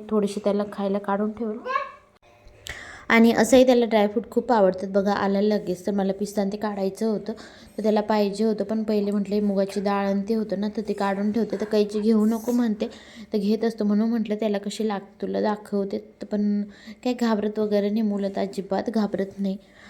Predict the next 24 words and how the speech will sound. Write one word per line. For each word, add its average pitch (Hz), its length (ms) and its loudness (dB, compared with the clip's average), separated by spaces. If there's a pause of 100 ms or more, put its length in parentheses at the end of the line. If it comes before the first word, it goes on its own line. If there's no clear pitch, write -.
(120)
आणि 208 380 2
मग 202 120 -2
इथं 196 240 -6
मी 202 100 -2
डाळ 196 320 -2
जी 208 80 -4
होती 208 260 -2
तर 196 60 -2
ती 196 100 -6
काढून 202 320 2
ठेवली. 208 280 -2
ह्या 196 220 -2
ज्या 196 200 -4
भरण्या 190 380 -2
आहेत 196 240 -4
तर 202 120 -2
ते 202 60 -4
सगळं 202 320 -4 (460)
घसून 220 360 2
सुकून 208 400 -4
ठेवलेल्या 202 520 0
होत्या 214 220 -4
म्हणून 214 480 -2
बाहेर, 202 260 -2